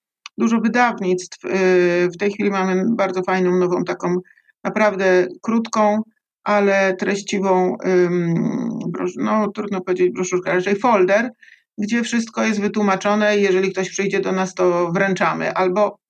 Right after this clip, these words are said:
na naszej stronie internetowej wszystkie też są dostępne, można sobie albo przeczytać, albo ściągnąć, albo wydrukować, kto co potrzebuje.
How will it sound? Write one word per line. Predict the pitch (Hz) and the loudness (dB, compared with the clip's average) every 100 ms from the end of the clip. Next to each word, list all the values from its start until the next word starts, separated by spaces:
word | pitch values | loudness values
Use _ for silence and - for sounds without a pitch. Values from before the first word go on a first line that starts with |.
| _ _ _ _ _ - - | _ _ _ _ _ -16 -4
na | 208 | 0
naszej | 196 196 208 | 0 0 0
stronie | 202 226 220 214 | 0 2 2 2
internetowej | 208 196 196 202 202 202 | 2 0 0 0 2 0
wszystkie | 202 196 - 190 | -2 -6 -4 -4
też | 196 | -2
są | - 190 | -2 0
dostępne, | 180 180 190 180 - 180 | 0 0 -2 -4 -2 0
można | 170 170 180 | 0 -2 -2
sobie | 180 175 | 0 0
albo | 196 196 214 | 0 0 0
przeczytać, | 202 202 196 185 | 0 0 0 2
albo | 185 180 180 | 2 0 0
ściągnąć, | - 180 175 170 165 165 | -2 -2 -2 -2 -4 -2
albo | - 151 | -2 -4
wydrukować, | 170 180 - - - - - | -2 -2 -4 -4 -4 -6 -10
kto | _ - | _ -18
co | - - | -14 -14
potrzebuje. | 76 - - - 55 | -14 -12 -12 -12 -14